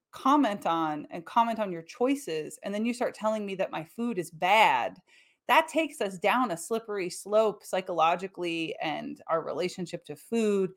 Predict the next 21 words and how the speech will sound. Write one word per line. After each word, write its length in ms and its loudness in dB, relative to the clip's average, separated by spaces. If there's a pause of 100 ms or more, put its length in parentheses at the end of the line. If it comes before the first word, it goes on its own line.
(300)
And 140 -4
so 160 0
for 180 -6
me, 560 4
a 80 2
big 400 2
chunk 300 2
of 120 -2
doing 340 0
this 200 -8
work 420 0
is 200 -6
recognizing 880 0
that, 300 6 (600)
you 80 -2
know, 120 2
diet 380 10
culture 300 2
is 160 -4
psychologically 880 4
harmful 840 4